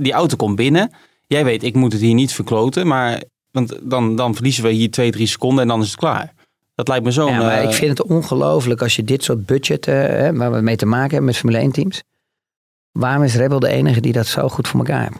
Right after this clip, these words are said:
Speaker 2: Dat kan toch niet waar zijn? Ik bedoel, dan moeten toch die andere teams met zulke budgetten toch ook, eh, inlopen. Die moeten
Speaker 1: Ja.
Speaker 2: dat toch ook georganiseerd kunnen krijgen. En, en daar was ik eigenlijk wel heel erg, ehm,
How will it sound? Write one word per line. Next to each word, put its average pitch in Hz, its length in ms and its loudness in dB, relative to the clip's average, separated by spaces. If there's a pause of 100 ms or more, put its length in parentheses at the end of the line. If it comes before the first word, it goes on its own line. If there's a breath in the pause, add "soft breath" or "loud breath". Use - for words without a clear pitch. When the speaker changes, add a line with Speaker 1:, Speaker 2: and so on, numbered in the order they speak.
(200)
Speaker 2:
Dat 117 140 -6
kan 165 160 0
toch 127 80 2
niet 120 120 2
waar 135 200 2
zijn? 104 240 -4
Ik 110 120 -6
bedoel, 127 200 0
dan 120 140 2
moeten 123 260 2
toch 107 140 -2
die 123 140 -2
andere 135 300 0
teams 117 260 0
met 110 160 0
zulke 123 280 0
budgetten 113 400 -2
toch - 160 -4
ook, 110 220 -2
eh, 98 460 0
inlopen. 107 680 0
Die 113 80 -2
moeten 117 200 2
Speaker 1:
Ja. 113 60 0
Speaker 2:
dat 110 80 -2
toch 110 140 -6
ook 135 160 -2
georganiseerd 120 680 -2
kunnen 104 180 -2
krijgen. 90 440 -4
En, 113 200 0 (460 soft breath)
en 117 140 -2
daar 127 220 0
was 135 160 -2
ik 120 80 -4
eigenlijk 117 440 -2
wel 123 280 0
heel 120 280 2
erg, 120 300 -2
ehm, 113 560 0